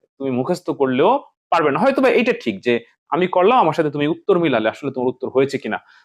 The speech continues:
তো এর জন্য একটু সময়ের ব্যাপার, আমি আজকে সময় নিতে চাচ্ছি না। আমাদের গ্রামে একজন মারা গেছে, তো সেই, আহ, জানাজার নামাজে শরিক হব। আহ, তো প্রিয় শিক্ষার্থীবৃন্দ, আহ, তোমাদের জন্য দোয়া করি, তোমরা যে যেখানে থাকো সুস্থ থাকো। আর আমরা প্রত্যেকে নতুন দেশ,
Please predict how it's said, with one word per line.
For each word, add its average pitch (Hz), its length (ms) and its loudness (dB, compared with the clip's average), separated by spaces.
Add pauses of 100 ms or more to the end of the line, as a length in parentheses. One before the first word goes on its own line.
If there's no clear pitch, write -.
(180)
তো 147 200 0
এর 180 200 0
জন্য 208 240 0
একটু - 260 -2
সময়ের 185 300 0
ব্যাপার, 127 260 0
আমি 123 180 0
আজকে 127 240 -6
সময় 131 240 -6
নিতে 127 180 -6
চাচ্ছি 120 320 -8
না। 151 60 -4
আমাদের 110 320 -4
গ্রামে 110 200 -2
একজন 107 200 -12
মারা 123 200 0
গেছে, 120 240 -6
তো - 100 -8
সেই, 117 240 -6 (400)
আহ, 117 100 0
জানাজার 127 380 0
নামাজে 123 240 0
শরিক 135 340 -4
হব। 190 240 -4 (300)
আহ, 120 100 0
তো 139 140 -4
প্রিয় 143 140 -8
শিক্ষার্থীবৃন্দ, 190 680 -4 (160)
আহ, 113 100 -6
তোমাদের 127 340 -2
জন্য 135 380 0 (280)
দোয়া 120 220 0
করি, 135 320 -4
তোমরা - 380 -12
যে 113 140 -4
যেখানে 120 260 -4
থাকো 123 180 -14
সুস্থ - 220 -14
থাকো। 196 340 -8 (380)
আর 107 100 2
আমরা 110 200 0
প্রত্যেকে 202 500 -4
নতুন 117 440 -6
দেশ, 123 480 -2